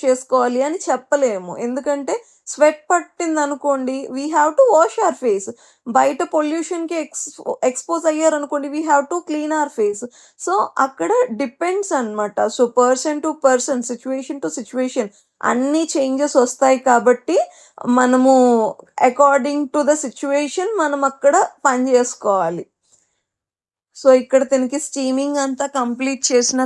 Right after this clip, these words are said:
తర్వాత ఇక్కడ కామెడాన్ ఎక్స్ట్రాక్షన్ చేయడం అయితే స్టార్ట్ చేశాను. So just ఇది కామెడాన్ ఎక్స్ట్రాక్టర్ అన్నమాట.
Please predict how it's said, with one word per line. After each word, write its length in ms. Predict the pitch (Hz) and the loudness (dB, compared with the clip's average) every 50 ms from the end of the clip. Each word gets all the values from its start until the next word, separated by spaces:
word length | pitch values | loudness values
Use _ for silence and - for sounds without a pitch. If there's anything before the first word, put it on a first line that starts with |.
| 247 - 226 | 0 2 2
తర్వాత 480 | 208 208 208 208 220 208 202 - - 233 269 330 427 480 381 | 2 2 2 4 2 2 2 0 -2 0 2 2 4 2 0
ఇక్కడ 220 | - _ 262 262 285 277 262 | 2 _ 4 4 4 4 2
కామెడాన్ 380 | 226 220 226 226 233 240 247 247 | 0 0 0 2 2 2 2 0
ఎక్స్ట్రాక్షన్ 600 | 240 - - - 240 233 233 - - - 254 254 254 | -4 -6 -8 -2 0 0 0 -2 -6 -4 -4 -4 -2
చేయడం 320 | - 247 214 214 214 220 214 208 | -2 -2 0 0 0 0 -2 -4
అయితే 160 | 202 - 240 277 - | -4 -4 -4 -4 -4
స్టార్ట్ 340 | - - 220 196 196 208 - - | -6 -8 -6 -6 -6 -6 -6 -6
చేశాను. 460 | 226 208 208 - 190 185 175 190 226 285 427 539 539 - - - - _ _ - | -6 -6 -6 -6 -8 -8 -8 -6 -6 -6 -6 -6 -8 -14 -20 -20 -20 _ _ -2
So 60 | - 247 233 196 | 0 0 4 4
just 260 | 247 240 262 - - - 269 | 4 4 4 0 -6 -6 -6
ఇది 200 | 233 208 233 247 277 370 523 554 - - - | -4 -4 -4 -2 -2 0 -2 -2 -2 2 2
కామెడాన్ 360 | 247 226 220 226 226 233 247 254 | 2 4 4 4 4 4 2 -2
ఎక్స్ట్రాక్టర్ 520 | 247 - - - 226 214 220 _ - 220 202 | -4 -8 -2 0 0 0 0 _ -4 -4 -4
అన్నమాట. 320 | 196 196 196 196 180 - | -4 -4 -6 -6 -4 -2